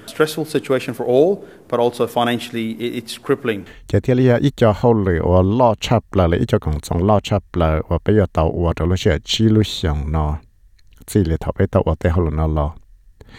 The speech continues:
Speaker 2: Giờ lên nói cái thứ hai, ít cho hậu lì và tàu bây giờ sẽ cần cầu đó cho lăng cho tàu và năng và tàu rồi cho nhẹ nhẹ chuyện đấy. Giờ lên nói cho nên lúc con hậu nói thì là chủ tàu lần thì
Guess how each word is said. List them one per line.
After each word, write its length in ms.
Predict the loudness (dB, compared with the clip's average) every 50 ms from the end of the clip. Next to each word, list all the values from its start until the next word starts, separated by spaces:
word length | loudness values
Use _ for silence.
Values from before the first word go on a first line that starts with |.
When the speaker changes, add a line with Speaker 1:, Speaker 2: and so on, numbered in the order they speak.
| -20 -20 -20 -20 -20 -20 -20 _ _ _ _ _ -4
Speaker 2:
Giờ 100 | 0 2
lên 160 | 2 4 4 4
nói 140 | 4 2
cái 100 | 2 0
thứ 180 | 0 0 2 2
hai, 80 | 2 2
ít 140 | 0 0
cho 120 | 2 0 0 2
hậu 160 | 0 0 2
lì 140 | 4 4 4 4 4
và 80 | 2 2
tàu 100 | 0 0 0 2
bây 160 | 2 4 4
giờ 220 | 4 4 2 2 0
sẽ 220 | 0 0 0 0 0 2
cần 220 | 0 2 2 4
cầu 160 | 2 2 2
đó 140 | 2 0 -2 -2
cho 200 | -2 0 2 2
lăng 280 | 4 4 2 2 2 0
cho 260 | -2 -2 -2 -2 -2 -2 _ _
tàu 320 | -2 -2 0 -2 -4 -6 -8 -14 _ _ _ _ -8
và 60 | -4 -2
năng 320 | 0 4 4 4 4 2 0 -2
và 240 | -2 -2 -2 -2 -4 -8 _
tàu 160 | 0 2 2
rồi 220 | 2 2 2 0 0 0 -6 -16 _
cho 160 | -4 -4 -2 -2
nhẹ 100 | -2 -6 -4
nhẹ 200 | -2 0 2 2 0 0 -4 -2
chuyện 220 | 0 0 2 0
đấy. 140 | -2 -4 -6 -6 -10 -16 -20 -20 _ _ _ _ _ _ _ _ _ _ _ _ _ _ _ _ _ _ _ _ _ _ _ _ -20 -20 -20 -20 -20 -20 -20 -20 -20 _ _ _ _ -4
Giờ 100 | 0 2
lên 160 | 2 4 2 2
nói 120 | 0 0
cho 160 | 0 0 0
nên 260 | 4 4 4 4 4
lúc 120 | 4 2 0
con 120 | 0 -2 0
hậu 140 | 2 2 4
nói 140 | 4 2 2 2
thì 120 | 2 2
là 160 | 4 4 4 2
chủ 140 | 2 0 -4 0 2
tàu 120 | 2 4
lần 320 | 4 4 4 4 2 2
thì 180 | 2 2 0 -2